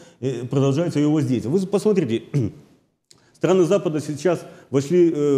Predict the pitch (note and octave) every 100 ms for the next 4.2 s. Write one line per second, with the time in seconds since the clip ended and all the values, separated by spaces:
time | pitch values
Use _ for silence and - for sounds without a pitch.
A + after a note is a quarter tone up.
0 | C3+ A2+ F3 E3+ C#3+ D3+ D3 - - B2+
1 | C3 B2+ B2 C3+ D3 F#3+ F3+ D#3 D3+ D3
2 | D#3 E3+ C#3 D#3 C#3+ C#3 G2+ F#2+ A2+ D3+
3 | E3 D#3+ E3+ F#3 G3 F#3+ A3 D#3+ G#2 G#2
4 | -